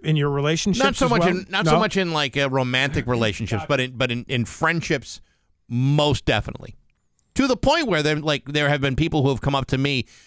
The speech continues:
Speaker 2: to wanna give me their sob, their stupid sob story,
Speaker 1: Mm-hmm.
Speaker 2: and I couldn't figure out why, of all the people you know, why are you coming to me?
Speaker 1: Yeah.
Speaker 2: And for whatever reason, I get a very trustworthy face.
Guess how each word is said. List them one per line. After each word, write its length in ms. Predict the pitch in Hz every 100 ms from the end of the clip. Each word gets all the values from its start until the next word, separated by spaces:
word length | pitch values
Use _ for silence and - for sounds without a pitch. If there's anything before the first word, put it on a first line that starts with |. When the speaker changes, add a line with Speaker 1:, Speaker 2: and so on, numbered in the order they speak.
| _ _
Speaker 2:
to 80 | 139
wanna 200 | 139 135
give 180 | 123 151
me 80 |
their 160 | 127 110
sob, 380 | - 147 143 123
their 280 | 120 113 95 -
stupid 840 | - - - - 175 156 95 80 -
sob 580 | - - - 151 -
story, 400 | - 117 95 85
Speaker 1:
Mm-hmm. 420 | 104 131 131 127 135 -
Speaker 2:
and 100 | 156
I 100 | 190
couldn't 240 | 214 190
figure 180 | 151 175
out 160 | 160 123
why, 420 | 120 214 302 254
of 160 | 175 147
all 300 | 196 254 277
the 80 | 247
people 320 | 214 240 226
you 100 | 226
know, 300 | 208 196 98 -
why 240 | 113 139 165
are 80 |
you 160 | 165 151
coming 300 | 151 139 131
to 60 | 123
me? 180 | 117 -
Speaker 1:
Yeah. 220 | 123 202 170 -
Speaker 2:
And 160 | 123
for 100 | 143
whatever 360 | 156 170 175 175
reason, 360 | 196 190 147 127 - -
I 80 | -
get 120 | 151
a 40 | 151
very 240 | 151 147
trustworthy 840 | - - 160 151 - 135 139 131
face. 560 | - - 90 - - -